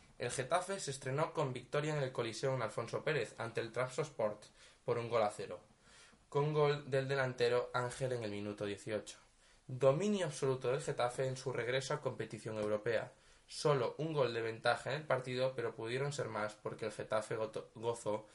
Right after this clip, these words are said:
de catorce ocasiones en total. Por su parte, el Real Club Deportivo Español empató a unos contra el Fenech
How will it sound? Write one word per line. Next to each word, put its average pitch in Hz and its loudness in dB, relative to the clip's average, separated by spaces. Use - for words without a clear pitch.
de 113 -2
catorce 113 0
ocasiones 101 -6
en 95 -10
total. 92 -6
Por 131 2
su 135 -2
parte, 175 8
el 139 4
Real 135 4
Club 151 -2
Deportivo 123 0
Español 113 0
empató 131 4
a 143 10
unos 135 2
contra 139 2
el 135 2
Fenech 135 -2